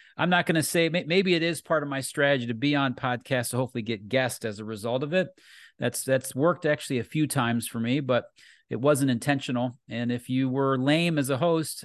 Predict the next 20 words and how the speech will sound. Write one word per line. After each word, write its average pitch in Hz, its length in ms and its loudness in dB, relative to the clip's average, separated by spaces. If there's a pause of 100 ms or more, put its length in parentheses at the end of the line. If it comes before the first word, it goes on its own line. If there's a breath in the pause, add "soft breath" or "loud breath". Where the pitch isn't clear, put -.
I 151 160 0
wouldn't 175 300 0
have 175 180 2
you 180 140 -2
on 175 100 0
the 165 80 -4
show 190 340 2
because 127 520 -4
my 143 380 0 (280 soft breath)
audience 151 480 0
doesn't 151 320 -2
like 151 240 0
lame 151 300 0
people. 131 340 -6
They 123 120 -2
like 127 220 -2
really 139 380 -4
creative, 131 500 -2
fun, 131 500 -2 (200 soft breath)
entertaining 131 840 2